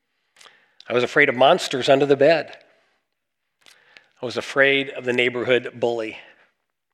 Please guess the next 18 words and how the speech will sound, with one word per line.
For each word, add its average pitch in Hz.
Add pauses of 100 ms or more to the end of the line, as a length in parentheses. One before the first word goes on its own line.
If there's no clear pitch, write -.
(1400)
As 180
we 240
get 220
older, 240
we 214
discover 220
all 226
kinds 233
of 220
new 240
things 147
to 175
be 175
afraid 208
of. - (920)
Psychologists 226
have 190
identified 196